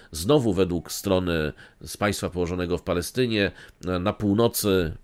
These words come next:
państwa położonego w Palestynie ewakuowano w sumie czterdzieści trzy, e, osady.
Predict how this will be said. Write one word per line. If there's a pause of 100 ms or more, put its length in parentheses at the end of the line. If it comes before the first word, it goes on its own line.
(140)
państwa
położonego
w
Palestynie
ewakuowano
w
sumie
czterdzieści
trzy, (420)
e,
osady.